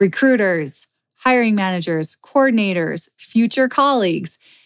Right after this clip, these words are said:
And what you wanna do is notice if they shared some type of content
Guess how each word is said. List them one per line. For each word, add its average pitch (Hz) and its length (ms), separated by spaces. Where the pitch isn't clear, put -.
And 220 360
what 214 180
you 226 100
wanna 208 240
do 262 520
is 196 420
notice 208 720
if 196 120
they 196 160
shared 214 520
some 190 280
type 190 360
of 165 160
content 220 760